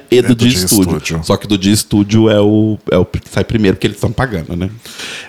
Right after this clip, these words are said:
Speaker 2: E aí, basicamente, porque em dois mil e vinte e três completou-se aí dez anos do fim da M T V Brasil,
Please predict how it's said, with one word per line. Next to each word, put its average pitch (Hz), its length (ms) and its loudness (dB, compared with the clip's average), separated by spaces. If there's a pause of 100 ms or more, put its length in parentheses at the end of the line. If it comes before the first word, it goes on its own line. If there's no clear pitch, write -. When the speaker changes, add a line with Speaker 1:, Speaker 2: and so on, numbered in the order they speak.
Speaker 2:
E 123 120 4
aí, 120 200 2
basicamente, 151 520 2
porque 190 240 0
em - 20 4
dois 180 220 2
mil 160 100 4
e - 20 2
vinte 160 200 0
e - 60 -4
três 131 360 2
completou-se 131 1040 0
aí 107 400 0 (480)
dez 104 540 2
anos 104 340 2
do 101 160 -2
fim 113 400 -2
da 113 160 2
M 92 160 0
T - 160 -6
V 90 100 -2
Brasil, 90 640 0